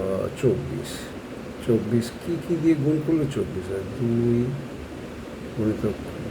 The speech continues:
বারো, আবার বারোটাকে আমরা লিখতে পারি দুই গুণিতক ছয়, ছয়কে লিখতে পারি দুই গুণিতক তিন। তো এইগুলো হচ্ছে সব ফ্যাক্টর,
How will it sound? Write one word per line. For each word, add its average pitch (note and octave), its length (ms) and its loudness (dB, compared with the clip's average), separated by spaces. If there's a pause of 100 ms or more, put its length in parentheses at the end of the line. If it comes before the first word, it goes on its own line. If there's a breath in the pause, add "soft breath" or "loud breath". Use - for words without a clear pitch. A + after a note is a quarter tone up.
(120)
বারো, G2 440 2 (520)
আবার A2 160 2 (100)
বারোটাকে A2+ 400 4
আমরা G#2+ 200 4
লিখতে G#2 280 -4
পারি G#2 100 2
দুই G#2 360 -2
গুণিতক G2 580 0 (180)
ছয়, F#2+ 360 -2 (880)
ছয়কে A#2 340 4
লিখতে G#2 300 0
পারি G2 180 4
দুই G#2 200 0
গুণিতক G2 340 0 (360)
তিন। G2+ 300 4 (180)
তো A#2+ 260 4
এইগুলো B2+ 300 6
হচ্ছে C#3+ 340 4 (920)
সব C3+ 120 4 (420)
ফ্যাক্টর, - 360 0